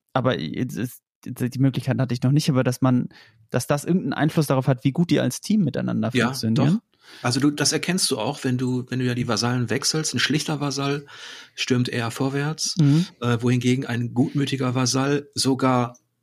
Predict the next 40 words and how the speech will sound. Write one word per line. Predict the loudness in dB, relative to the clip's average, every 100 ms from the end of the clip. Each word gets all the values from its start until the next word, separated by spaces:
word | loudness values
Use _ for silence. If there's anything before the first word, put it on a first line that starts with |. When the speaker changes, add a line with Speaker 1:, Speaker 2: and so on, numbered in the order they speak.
| -2
Speaker 2:
Leute, | 2 2 2
die | 0 -2
vorne, | 0 0 0 0 -4 -10 -8
ähm, | -6 -4 -6 -10 -12 -18 -14 -10 -8 -6 -8 -10
äh, | -4 -2
bewusstlos | 0 2 2 2 0
geworden | 0 0 0
sind, | -2 -2 -4 -10
die, | -6
die | -2
schleppt | 2 2 0
der | 0 0
zu, | 0 0
der | 0 0
trägt | 0 -2 -4
die | -6
zu | -2 0
dir, | 0 0 0 -2 -8 _ _ _ _ -2
Speaker 1:
Mhm. | 4 6 6 2 0
Speaker 2:
damit | 0 2
du | 0
die | -2
zum | -2 -2
Beispiel | -2 -2 0
heilen | 0 0 0
kannst | -2 0
und | -2 0
stellt | 2 2
sich | 0 0
auch | 0
eher | -2 -2
vor | -2 0 2
dich, | 0 -2
obwohl | -4 0 2
er | 2
vielleicht | -2 -2 -2 -2
selber | 0 2 2 0 -6 -18 -20 -18 -20 -12 -6
ein | -4
Kämpfer | -2 -2 -2 -2
ist. | -2 -4